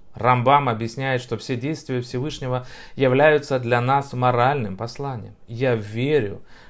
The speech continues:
что Всевышний учит нас тому, что любовь может превратить проклятие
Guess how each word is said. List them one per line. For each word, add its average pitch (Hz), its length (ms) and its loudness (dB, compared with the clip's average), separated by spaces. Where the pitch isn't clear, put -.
что 160 180 2
Всевышний 135 500 0
учит 135 340 -4
нас 127 220 -2
тому, 131 320 -2
что - 220 -4
любовь 127 440 0
может 131 420 -4
превратить 123 720 -2
проклятие 120 800 -4